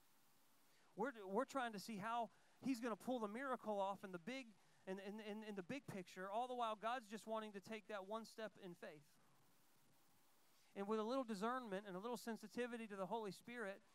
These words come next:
and, and, and, and some prayer, I feel like maybe we can discern what God is wanting us to do next and not just try to gloss over the whole entire thing and get scared and retreat.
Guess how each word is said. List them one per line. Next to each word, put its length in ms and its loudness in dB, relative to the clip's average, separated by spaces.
and, 200 0
and, 180 0
and, 100 -2
and 100 -4
some 160 -4
prayer, 540 0
I 100 0
feel 180 0
like 180 4
maybe 200 -2
we 160 -2
can 200 -8
discern 500 -2
what 200 0
God 200 0
is 100 -6
wanting 320 -2
us 200 -2
to 60 -2
do 200 0
next 340 -4
and 80 -4
not 220 0
just 180 -4
try 160 2
to 140 2
gloss 380 -4
over 220 2
the 100 2
whole 220 2
entire 340 -2
thing 240 -4
and 100 -4
get 140 -8
scared 380 -4
and 100 -10
retreat. 440 -6